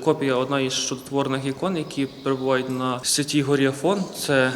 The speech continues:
Одегітрія, путівниця. Вона допомагає вчителям, подорожуючим,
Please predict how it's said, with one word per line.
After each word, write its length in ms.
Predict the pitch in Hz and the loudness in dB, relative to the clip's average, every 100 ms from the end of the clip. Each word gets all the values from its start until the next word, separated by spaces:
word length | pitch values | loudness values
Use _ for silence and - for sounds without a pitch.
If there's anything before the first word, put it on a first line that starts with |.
| - | -2
Одегітрія, 680 | 135 135 170 196 180 160 | 2 2 0 -2 0 0
путівниця. 720 | 147 - 156 151 131 117 - 110 | 0 0 0 0 0 -4 -6 -6
Вона 340 | 143 151 190 160 | 0 2 4 4
допомагає 720 | 151 160 156 160 151 143 123 - - - - - - - | 2 0 0 2 4 4 2 -2 -12 -16 -16 -18 -18 -18
вчителям, 500 | - - - 135 131 135 139 - - - - - - - - - - - | -8 -6 0 0 0 -6 -12 -16 -20 -20 -20 -20 -20 -20 -20 -20 -12 -4
подорожуючим, 800 | 175 156 143 143 143 135 135 | 0 2 2 2 -2 -2 -6